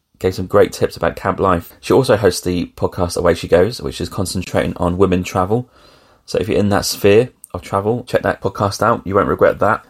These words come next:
And of course, any chat about dogs is totally allowed. And so I loved hearing about dogs, camper van, road tripping, the ups, the downs, the highs, the lows. A real great episode for that sort of thing. Episode fifty-four, we had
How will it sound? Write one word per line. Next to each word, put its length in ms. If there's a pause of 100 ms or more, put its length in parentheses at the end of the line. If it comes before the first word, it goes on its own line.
And 140
of 80
course, 320
any 180
chat 260
about 220
dogs 380 (160)
is 120
totally 300
allowed. 400 (280)
And 260
so 160
I 280
loved 280
hearing 220
about 340
dogs, 680 (120)
camper 320
van, 460 (100)
road 300
tripping, 600 (140)
the 140
ups, 340
the 100
downs, 460
the 80
highs, 260
the 60
lows. 480
A 40
real 220
great 240
episode 340
for 100
that 120
sort 160
of 80
thing. 240 (240)
Episode 400
fifty-four, 460
we 80
had 200